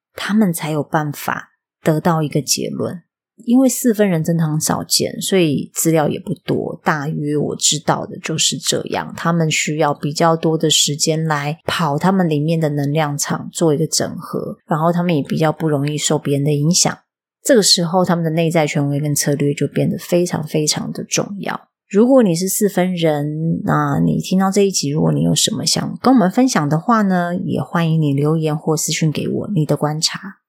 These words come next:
这一集上架时间应该会是在七月底吧，或者是八月初。总而言之，今天录音的时间是七月二十八号的凌晨。我的八月份人类图家教课预计会在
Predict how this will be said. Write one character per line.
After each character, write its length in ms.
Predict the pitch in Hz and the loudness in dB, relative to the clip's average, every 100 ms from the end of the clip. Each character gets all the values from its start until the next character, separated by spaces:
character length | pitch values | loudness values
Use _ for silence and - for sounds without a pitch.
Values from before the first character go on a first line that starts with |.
| _ | _
这 120 | 254 240 | 4 4
一 80 | |
集 160 | 226 170 | 4 2
上 260 | - 185 175 | 2 0 2
架 180 | 165 | 2
时 220 | 156 - 143 | 2 0 0
间 220 | 151 147 | -2 0
应 100 | 156 | 0
该 180 | 151 147 | -2 -2
会 200 | - 147 | 0 0
是 160 | 147 | 0
在 340 | 156 147 - - - _ _ _ _ - | 0 0 -2 -6 -12 _ _ _ _ -4
七 200 | - 269 | 0 2
月 180 | 277 262 | 4 4
底 480 | - - - 78 - - | 2 -4 -4 -4 -16 -4
吧， 280 | - 92 - - - - _ | -2 -2 -2 -2 -2 -4 _
或 160 | 214 190 | 2 2
者 100 | 160 | 2
是 160 | 175 | 0
八 200 | 170 160 | 2 0
月 160 | 170 175 | 0 0
初。 420 | - 170 - 165 _ - | 0 -2 -4 -8 _ -4
总 280 | 170 165 170 | 0 0 0
而 80 | |
言 240 | 185 180 190 | 0 2 2
之， 160 | 196 | 2
今 180 | 196 208 | 2 2
天 160 | 214 208 | 2 4
录 160 | 208 | 4
音 100 | 190 | 2
的 80 | 185 | 2
时 200 | 156 160 | 0 0
间 180 | 151 156 | 0 2
是 140 | 165 | 2
七 240 | 160 - 147 | 0 0 0
月 340 | 151 147 160 160 | 2 4 2 0
二 100 | 202 | 2
十 120 | 175 170 | 4 4
八 160 | 170 | 2
号 160 | 170 190 | 4 2
的 120 | 175 | 4
凌 260 | 180 190 254 | 4 4 4
晨。 560 | 220 170 175 190 233 - | 4 4 4 2 -2 0
我 120 | 202 | 2
的 120 | 220 | 4
八 180 | 247 247 | 2 2
月 160 | 254 233 | 2 2
份 240 | - 202 | 2 2
人 160 | 160 156 | 2 2
类 100 | 170 | 0
图 160 | 165 | 0
家 220 | 143 151 | -2 -2
教 220 | 147 147 143 | 0 -2 -2
课 240 | - 151 | 0 2
预 100 | 151 | 2
计 140 | - | 0
会 180 | 147 151 | 0 0
在 220 | 147 151 | 0 -2